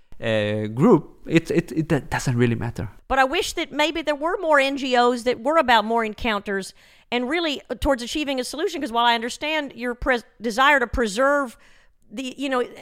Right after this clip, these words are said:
Speaker 2: a proper image of Israel, dis-, you know, or at least differentiate between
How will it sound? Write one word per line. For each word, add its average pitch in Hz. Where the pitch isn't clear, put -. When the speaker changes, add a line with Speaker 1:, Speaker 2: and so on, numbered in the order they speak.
Speaker 2:
a -
proper 294
image 277
of 247
Israel, 262
dis-, 214
you 240
know, 226
or 220
at 226
least 294
differentiate 285
between 240